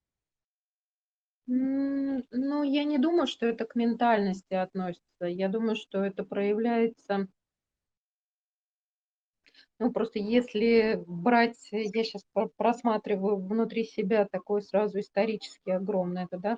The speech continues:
кре-, а, крестоносцы, м, э, всякие, а, м,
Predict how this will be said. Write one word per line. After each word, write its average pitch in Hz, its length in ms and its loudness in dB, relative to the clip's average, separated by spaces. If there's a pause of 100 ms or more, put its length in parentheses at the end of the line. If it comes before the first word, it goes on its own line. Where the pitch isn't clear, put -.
кре-, 208 320 -6 (520)
а, 185 540 2
крестоносцы, 190 1900 2
м, 175 340 -6 (100)
э, 185 60 -8 (460)
всякие, 220 540 -2 (760)
а, 185 220 -4 (560)
м, 175 800 -6